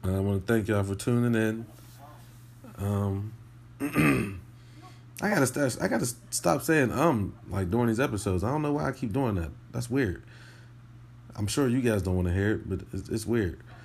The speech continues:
But, uh, yeah, until, until we,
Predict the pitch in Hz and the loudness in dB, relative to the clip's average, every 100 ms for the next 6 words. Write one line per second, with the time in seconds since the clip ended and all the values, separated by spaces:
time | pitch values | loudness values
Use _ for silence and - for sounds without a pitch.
0 | - - - - - - - - - 98 | -20 -20 -20 -20 -20 -20 -20 -10 -2 0
1 | 98 98 95 90 95 - - - - - | 2 2 2 0 -2 -8 -20 -20 -20 -20
2 | - - - - - - - - - - | -20 -20 -20 -20 -20 -20 -20 -20 -20 -20
3 | - - - - - - - - - - | -20 -20 -20 -20 -20 -20 -20 -20 -20 -20
4 | - - - - - 117 117 98 92 135 | -20 -20 -20 -20 -10 0 2 2 0 0
5 | 127 87 113 147 147 139 143 127 | 2 0 0 2 2 4 2 0